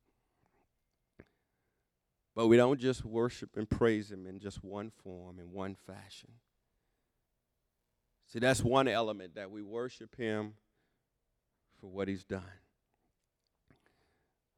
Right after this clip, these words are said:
But I believe that God wants us to worship him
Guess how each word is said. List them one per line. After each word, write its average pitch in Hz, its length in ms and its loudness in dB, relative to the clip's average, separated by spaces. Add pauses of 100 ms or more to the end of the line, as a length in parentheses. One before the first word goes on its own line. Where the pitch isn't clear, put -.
(300)
But 107 100 -4
I 110 80 2
believe 117 420 0
that 104 180 -2
God 113 360 2
wants 113 240 0
us 110 140 -4
to 110 120 -8
worship 113 580 -6
him 90 360 -12